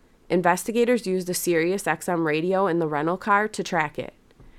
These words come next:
They found it on a highway sixty miles away in Clarksville, Georgia. Her body was discovered at twelve forty-four P M Sunday, September eleventh, twenty twenty-two, by a K nine unit.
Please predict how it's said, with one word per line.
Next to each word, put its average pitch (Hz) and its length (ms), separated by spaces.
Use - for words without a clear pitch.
They 185 100
found 202 300
it 240 100
on 214 160
a 185 60
highway 180 480
sixty 190 400
miles 180 400
away 175 380
in 170 180
Clarksville, 165 560
Georgia. 143 500
Her 208 120
body 185 300
was 220 180
discovered 185 480
at 170 160
twelve 190 300
forty-four 208 540
P 202 200
M 165 300
Sunday, 180 460
September 180 540
eleventh, 170 480
twenty 165 280
twenty-two, 185 760
by 143 100
a 156 80
K 190 240
nine 170 300
unit. 143 340